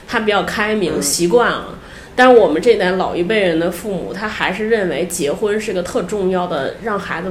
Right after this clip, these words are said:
Speaker 1: 稳定人生的阶段。当一旦结完婚再离，
Speaker 2: 对。
Speaker 1: 我觉得对他们来说也挺，嗯，挺难接受的。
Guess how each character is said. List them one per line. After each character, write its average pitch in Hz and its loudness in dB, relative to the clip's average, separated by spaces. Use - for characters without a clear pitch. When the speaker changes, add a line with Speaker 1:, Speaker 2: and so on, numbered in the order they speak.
Speaker 1:
稳 165 0
定 190 0
人 160 0
生 208 -4
的 196 -2
阶 214 0
段。 208 -2
当 220 2
一 226 4
旦 226 0
结 202 -2
完 214 0
婚 233 -2
再 202 2
离， 160 -2
Speaker 2:
对。 165 -2
Speaker 1:
我 196 2
觉 185 0
得 185 0
对 196 0
他 214 -8
们 196 -4
来 160 -6
说 180 -6
也 170 0
挺， 160 -4
嗯， 175 -4
挺 170 -4
难 160 -2
接 180 -2
受 175 -4
的。 - -14